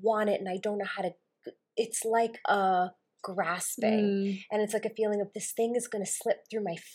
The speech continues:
Speaker 1: fingers. Like, I need to, like, hurry up and grab it, hurry up and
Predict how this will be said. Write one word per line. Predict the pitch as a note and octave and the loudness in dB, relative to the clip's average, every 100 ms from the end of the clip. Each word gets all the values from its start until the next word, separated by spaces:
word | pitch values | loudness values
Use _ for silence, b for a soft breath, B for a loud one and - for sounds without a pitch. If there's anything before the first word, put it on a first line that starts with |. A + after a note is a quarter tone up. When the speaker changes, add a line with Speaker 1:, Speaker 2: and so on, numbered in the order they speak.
| - | -6
Speaker 1:
fingers. | C#4 D4+ D#4+ G#3+ E3+ D#3 | 0 4 4 4 2 0
Like, | F#3 F3+ | -2 -4
I | F3 | -4
need | A3 A#3 | -2 -2
to, | - | -2
like, | G3+ F#3 F3 B B B B | 0 0 0 B B B B
hurry | - C4 A#3+ | -2 0 2
up | A3+ A3+ | 0 0
and | F#3 - | -4 -6
grab | - G#3 B3 C4+ | -2 2 4 4
it, | G#3+ - | 4 4
hurry | A#3 A#3 | 4 4
up | A3+ | 4
and | G3+ | -2